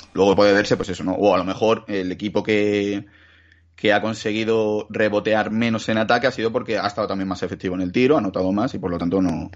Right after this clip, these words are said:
no hay lucha en el rebote, ¿no? Pero sí es cierto que ya eso, ¿no? Un simple cálculo, pues, nos da un contexto, nos da mayor profundidad de, de lo que está ocurriendo en el partido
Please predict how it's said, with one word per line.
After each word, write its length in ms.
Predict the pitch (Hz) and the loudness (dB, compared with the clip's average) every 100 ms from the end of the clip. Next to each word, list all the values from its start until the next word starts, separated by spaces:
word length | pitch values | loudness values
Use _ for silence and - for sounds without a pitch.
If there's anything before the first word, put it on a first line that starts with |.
| - | -18
no 160 | - 95 | -2 0
hay 60 | 90 | 2
lucha 180 | 87 | 2
en 60 | 85 | -2
el 40 | |
rebote, 240 | 82 80 80 | -2 -6 -6
¿no? 100 | 85 - - - | -8 -8 -12 0
Pero 140 | 107 | 2
sí 120 | 113 127 | 6 4
es 80 | |
cierto 260 | 147 139 127 | 4 4 4
que 160 | 127 110 | 2 2
ya 180 | 123 | 2
eso, 160 | 127 117 | 2 -2
¿no? 80 | 104 | -6
Un 220 | 117 113 | -6 -6
simple 320 | 123 120 123 | -4 -2 0
cálculo, 340 | 135 131 147 151 | 2 2 2 0
pues, 280 | 107 - - | 0 -6 -12
nos 240 | 101 98 | -10 -6
da 200 | 110 117 | -2 -2
un 220 | 120 123 | -2 -6
contexto, 520 | 117 123 123 147 147 135 | -4 -4 0 0 0 -4
nos 200 | 107 104 | -6 -6
da 120 | 107 | -2
mayor 180 | 117 113 | -2 0
profundidad 640 | 120 117 113 117 135 - | -2 0 2 4 2 0
de, 680 | - 98 90 85 80 78 69 - | -12 -8 -6 -4 -4 -6 -10 -12
de 240 | 69 85 | -8 -4
lo 100 | 85 | -4
que 60 | 82 | -6
está 160 | - | -2
ocurriendo 300 | 87 92 95 | 0 2 2
en 40 | 101 | 2
el 60 | |
partido 460 | 95 92 107 123 147 | 0 0 2 2 0